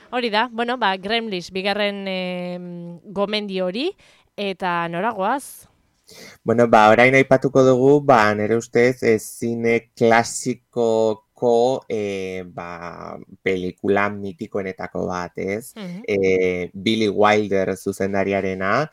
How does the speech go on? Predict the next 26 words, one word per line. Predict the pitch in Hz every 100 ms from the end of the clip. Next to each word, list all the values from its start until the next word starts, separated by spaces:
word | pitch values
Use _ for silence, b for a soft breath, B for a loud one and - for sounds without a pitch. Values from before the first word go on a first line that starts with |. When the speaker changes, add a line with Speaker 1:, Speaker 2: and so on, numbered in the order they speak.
| B B
Speaker 1:
Bai. | 190 117 220
Speaker 2:
eta, | 131 143 156 -
e, | 107 101 95 92 90
da | 90 98 -
El | 120
Apartamento. | 95 - 90 - 90 87 90 87 87 87 - -
Speaker 1:
Bueno. | 180 175 156 165 147 147 165 269
Speaker 2:
Hau | 180 90
dela, | 87 90 90 92
bueno, | 92 92 92 92
ba, | 90 87 85 85 - -
ba, | - - 90 90 87 87 - - - - - - -
karismatika | 117 113 - 117 113 - 120 139
donde | 131 110 98
las | 95 - 110
haya, | 104 95 90
ez? | - 110 120 107
Speaker 1:
<laughs> | 107 104 -
Speaker 2:
Baita | 107
ere, | 107 110 - 147 B B B _
Gabonetan | 117 117 120 123 117 117 113
gertatzen | 110 113 113 113 113 113
dena, | 107 110 120 143 -
ez? | 110 107 120 -
Eta, | 110 - 95
bueno, | 92 95